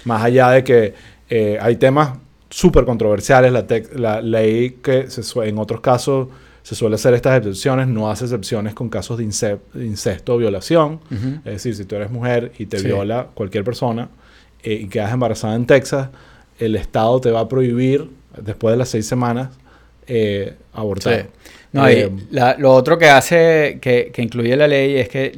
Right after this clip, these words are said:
Speaker 2: permite que, eh, cualquier persona
Speaker 1: Esa es la parte más cínica.
Speaker 2: Exacto, que cual-, permite que cualquier
Speaker 1: Eh.
Speaker 2: persona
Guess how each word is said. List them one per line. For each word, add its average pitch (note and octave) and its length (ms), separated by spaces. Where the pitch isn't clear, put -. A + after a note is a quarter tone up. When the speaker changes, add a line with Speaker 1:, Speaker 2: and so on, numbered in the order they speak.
Speaker 2:
permite C#3 800
que, D3 400
eh, A#2 300
cualquier A#2 340
persona C#3+ 560
Speaker 1:
Esa - 180
es C#3 40
la C#3+ 100
parte C3 260
más A2+ 480
cínica. - 560
Speaker 2:
Exacto, A#2 440
que B2 120
cual-, A#2+ 220
permite B2+ 340
que E3+ 100
cualquier C3 360
Speaker 1:
Eh. - 20
Speaker 2:
persona D3+ 600